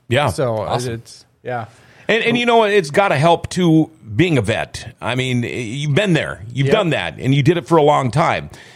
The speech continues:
Speaker 1: Um, I, and I would imagine it'd be nice if you could get some, you know, police officers, um, sheriff's department officials, firefighters, ambulance drivers, things like that. Because then these people that you are hosting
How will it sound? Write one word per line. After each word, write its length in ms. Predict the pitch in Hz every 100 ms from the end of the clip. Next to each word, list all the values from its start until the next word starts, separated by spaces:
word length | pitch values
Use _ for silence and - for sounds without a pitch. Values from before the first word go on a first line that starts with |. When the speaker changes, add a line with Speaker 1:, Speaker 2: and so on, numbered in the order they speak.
| - -
Speaker 1:
Um, 260 | 120 120 127
I, 220 | 117 98
and 140 | 147 151
I 40 |
would 120 | 147
imagine 460 | 147 151 147 156 143
it'd 200 | 117 143
be 80 | 143
nice 260 | 131 143 139
if 120 | 113
you 80 | 131
could 140 | 120
get 200 | 127 -
some, 460 | - 123 101 90 -
you 80 | 113
know, 120 | 104 110
police 340 | - 143 117
officers, 680 | 113 98 - 104 85 76 -
um, 520 | 95 92 90 87 -
sheriff's 440 | - - 151 127 -
department 360 | - 113 98
officials, 380 | 92 110 104 92
firefighters, 720 | - 147 107 120 101 95 78 -
ambulance 440 | 131 160 135 110 -
drivers, 340 | 110 98 92
things 200 | 131 113
like 180 | 117 101
that. 240 | 135 131 - - - _ _ _ _
Because 320 | 123 147 110
then 340 | 101 180 208 123
these 280 | 151 165
people 360 | - 156 151 147
that 240 | 120 113 107
you 140 | 143
are 120 | 131
hosting 520 | 98 143 - 120 107